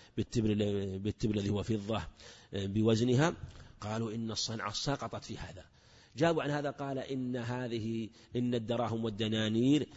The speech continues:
هذه سكة، والسكة أراد الشارع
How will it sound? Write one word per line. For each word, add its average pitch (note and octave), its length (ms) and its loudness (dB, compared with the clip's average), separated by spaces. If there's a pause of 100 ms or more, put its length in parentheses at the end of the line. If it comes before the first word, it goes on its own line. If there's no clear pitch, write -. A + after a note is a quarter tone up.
(140)
هذه A#2 340 0
سكة، - 420 0 (500)
والسكة B2+ 600 6
أراد A#2 440 0
الشارع A#2+ 720 0